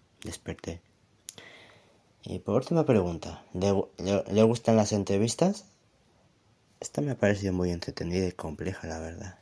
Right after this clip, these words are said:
y doy gracias por ella. Bueno, ha sido un gusto estar en esta entrevista.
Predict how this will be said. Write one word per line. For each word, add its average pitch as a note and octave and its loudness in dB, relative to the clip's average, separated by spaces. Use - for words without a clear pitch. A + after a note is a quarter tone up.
y E2 -8
doy F2 -6
gracias F2 -6
por F2 -10
ella. E2+ -12
Bueno, F2+ -12
ha - -20
sido E2+ -8
un E2 -12
gusto E2+ -16
estar - -8
en F2+ -6
esta F2 -8
entrevista. F2 -10